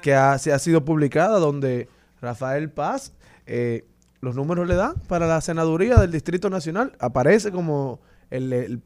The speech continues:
favorito en este momento para la, eh, la senaduría, y Omar Fernández, el favorito para la alcaldía. Hablan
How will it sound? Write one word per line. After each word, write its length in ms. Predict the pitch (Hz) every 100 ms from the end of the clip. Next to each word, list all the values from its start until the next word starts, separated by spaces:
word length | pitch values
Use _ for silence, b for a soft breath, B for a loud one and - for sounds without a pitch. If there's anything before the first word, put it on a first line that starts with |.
| -
favorito 460 | 139 135 240 269
en 80 | 190
este 180 | 196 185
momento 380 | 160 180 180 147
para 180 | 160
la, 160 | 170 180
eh, 240 | - 160 156
la 100 | 170
senaduría, 500 | 196 196 208 196 190
y 80 | 151
Omar 260 | 139 143 190
Fernández, 560 | 208 196 170 160 160 - b b
el 180 | 180 220
favorito 540 | 180 165 147 156 156 147
para 180 | 139
la 120 | 123 139
alcaldía. 680 | 147 147 135 131 120 98 b b -
Hablan 400 | 117 156 202